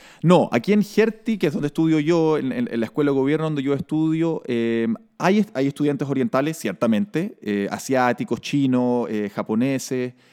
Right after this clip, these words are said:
em, pero no tantos como en I S M T, la escuela de negocio. Ahí te dice dónde están las prioridades de los chinos, pues, bueno, no en la democracia, sino que en lo, en,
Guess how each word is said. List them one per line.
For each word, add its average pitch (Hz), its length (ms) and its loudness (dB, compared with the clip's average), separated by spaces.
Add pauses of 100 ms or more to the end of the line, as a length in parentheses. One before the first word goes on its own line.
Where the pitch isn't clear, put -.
(300)
em, 107 360 0 (100)
pero 123 160 0
no 185 200 2
tantos 233 760 0
como 202 460 4
en 196 340 0 (100)
I 160 120 0
S 156 160 0
M 156 100 -2
T, 165 140 -2
la 135 100 2
escuela 143 200 -2
de - 20 0
negocio. 123 420 -6
Ahí 160 140 0
te 156 140 -2
dice 160 220 0
dónde 156 160 -2
están 147 200 -2
las 147 80 0
prioridades 131 500 0
de 135 60 -2
los 131 100 -2
chinos, 110 320 -2
pues, 95 140 -6
bueno, 101 160 -2
no 123 80 2
en 127 60 -2
la 127 60 0
democracia, 127 460 -2
sino 117 220 -6
que 113 80 -6
en 110 100 -2
lo, 107 460 -6
en, 107 180 -4